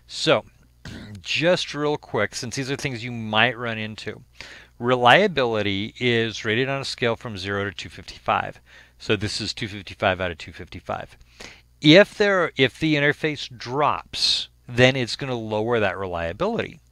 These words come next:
So if you see a number of less than two fifty-five out of two fifty-five, it means that this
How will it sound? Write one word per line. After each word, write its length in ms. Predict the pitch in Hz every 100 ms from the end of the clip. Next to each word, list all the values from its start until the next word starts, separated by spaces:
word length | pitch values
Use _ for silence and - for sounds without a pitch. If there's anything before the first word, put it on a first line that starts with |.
| _ - - -
So 380 | - - 165 151 160
if 180 | 165
you 140 | 165 160
see 280 | - 214 233
a 60 |
number 340 | 190 175 147 139
of 120 | 117
less 420 | 117 139 190 -
than 220 | - 143
two 200 | - 160
fifty-five 840 | 143 131 - 110 - 156 147 117 113
out 160 | 113
of 100 | 107
two 140 | - 113
fifty-five, 840 | 113 - 92 - 135 117 110 - - - -
it 160 | 139 143
means 540 | 143 165 190 180 -
that 180 | 131 107
this 460 | 139 135 - -